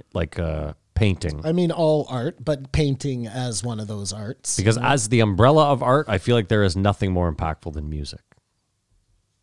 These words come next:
Speaker 1: Like, I get it. People line up in droves to see the Mona Lisa, to see a Monet, a Van Gogh, whatever.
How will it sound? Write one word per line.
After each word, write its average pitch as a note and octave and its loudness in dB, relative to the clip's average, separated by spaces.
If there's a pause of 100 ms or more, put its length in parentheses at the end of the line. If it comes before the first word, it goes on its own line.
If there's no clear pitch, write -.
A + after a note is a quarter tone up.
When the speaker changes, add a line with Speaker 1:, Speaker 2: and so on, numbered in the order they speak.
(400)
Speaker 1:
Like, B2+ 2 (720)
I C3 2
get B2 6
it. F#2 0
People B2+ 2
line A2 6
up F#2+ 2 (160)
in G2 2
droves F#2 4
to F2+ -4
see G#2 0
the F2 0
Mona E2+ -2
Lisa, D2+ -4
to F2 -4
see G2 2
a F2 4
Monet, E2+ 2
a D2 -2
Van D#2+ -2
Gogh, D#2 -2
whatever. D#2+ -2